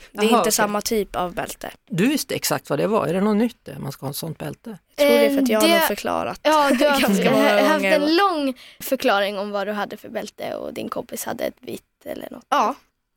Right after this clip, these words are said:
Speaker 2: Hörrni, era tankar kring julen då?
Speaker 3: Mysigt. Jag tycker
Speaker 1: Ja.
Speaker 3: det är jättemysigt med
Speaker 1: Lite
Speaker 3: jul.
Speaker 1: avslappnande.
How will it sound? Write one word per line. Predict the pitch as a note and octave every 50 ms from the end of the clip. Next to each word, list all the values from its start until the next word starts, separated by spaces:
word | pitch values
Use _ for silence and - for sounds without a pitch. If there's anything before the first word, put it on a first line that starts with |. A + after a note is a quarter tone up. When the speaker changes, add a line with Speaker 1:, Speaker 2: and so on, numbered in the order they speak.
| _ -
Speaker 2:
Hörrni, | A#3 A#3+ B3 B3 A#3 A#3 A#3 A#3 A3 -
era | A#3 A#3+ B3+
tankar | B3+ - C#4+ C4+ A3+ G3+ - A3+
kring | A3 - - A3+ A3
julen | G#3+ A#3+ B3+ B3 A#3 E3
då? | A#2 - - D3 - _ _ _ _ -
Speaker 3:
Mysigt. | C4+ C4+ B3 - A3 - F#3+ - - - _ _ _ _ -
Jag | B3 B3+
tycker | - C4+
Speaker 1:
Ja. | C4
Speaker 3:
det | B3+
är | B3
jättemysigt | A#3 - - - G#3+ G3 G3 - - - _ -
med | - B3
Speaker 1:
Lite | A#3 G3+
Speaker 3:
jul. | G#3+ A3+
Speaker 1:
avslappnande. | G#3+ G3 - - A3+ - - A3+ G#3+ G#3+ G#3+ A3